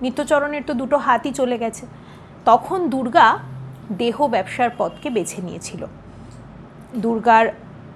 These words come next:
আহ, দেহ তখন হয়ে উঠেছিল পণ্য, যা বিক্রয়ের মূল্যে দুর্গা নিজের সংসার চালাচ্ছিল।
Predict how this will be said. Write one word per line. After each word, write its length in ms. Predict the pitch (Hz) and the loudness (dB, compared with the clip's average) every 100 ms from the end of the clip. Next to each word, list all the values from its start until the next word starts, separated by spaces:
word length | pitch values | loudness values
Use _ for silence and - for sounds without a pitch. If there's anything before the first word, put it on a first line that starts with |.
| - - | -20 -10
আহ, 760 | 214 208 202 190 - - - 180 - | -2 2 4 2 0 -6 -10 -8 -2
দেহ 460 | 226 - 311 254 - - - - | -2 2 4 6 2 -6 -16 -2
তখন 300 | 233 285 262 | 0 0 -2
হয়ে 240 | 233 240 | 0 0
উঠেছিল 520 | 285 294 330 - 330 330 | 0 -2 -6 -2 -2 0
পণ্য, 420 | 202 196 175 151 - - - - - - - - - - - - - - - - 185 | 0 0 -2 -10 -14 -18 -20 -20 -20 -20 -20 -20 -20 -20 -20 -20 -20 -20 -14 -10 0
যা 320 | 247 220 247 - - - 208 | 6 8 8 2 -12 -10 -6
বিক্রয়ের 680 | 180 254 - 302 294 330 | -2 -2 2 6 8 6
মূল্যে 500 | 285 262 294 311 208 | 2 2 2 2 2
দুর্গা 300 | 202 226 226 | 0 -2 0
নিজের 240 | 254 226 247 | 0 -2 -4
সংসার 500 | - 202 202 247 302 - - - - - - | -4 -6 -2 2 2 0 -18 -20 -20 -20 -10
চালাচ্ছিল। 600 | 190 175 175 - 185 | -6 -6 -8 -10 -8